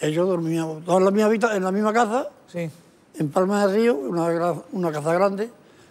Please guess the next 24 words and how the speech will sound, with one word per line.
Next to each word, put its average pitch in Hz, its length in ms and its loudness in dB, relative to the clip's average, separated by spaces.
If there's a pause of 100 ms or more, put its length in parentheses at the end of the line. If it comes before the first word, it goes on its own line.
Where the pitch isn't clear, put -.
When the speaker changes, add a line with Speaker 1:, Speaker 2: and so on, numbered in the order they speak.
(240)
Speaker 1:
Ellos 156 200 2
tienen 170 140 0
una 180 80 0
habitación, 185 580 0 (200)
las 170 580 -2
hembras 220 320 2
y 226 40 0
los 175 240 -2
varones 165 260 0
tenemos 165 320 -2
otra. 214 200 -6 (720)
Speaker 2:
O - 40 -18
sea, 165 160 0
que 143 280 -4
con 147 180 -2
ella 190 240 4
no, 175 140 2
estabas 180 360 4
con 247 200 2
la 175 100 4
familia. 147 460 -4
Speaker 1:
Con 160 100 0
la 139 60 0
familia. 139 360 -2